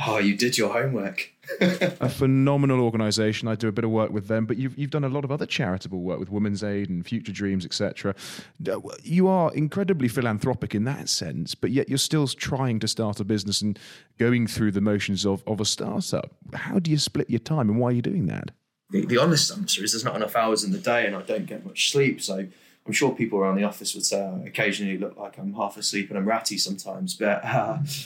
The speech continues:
Speaker 1: I, I like to get involved with charities,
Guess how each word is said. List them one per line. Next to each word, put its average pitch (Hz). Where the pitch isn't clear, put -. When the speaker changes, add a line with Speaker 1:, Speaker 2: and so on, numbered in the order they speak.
Speaker 1:
I, 120
I 123
like 135
to -
get 110
involved 98
with 92
charities, 90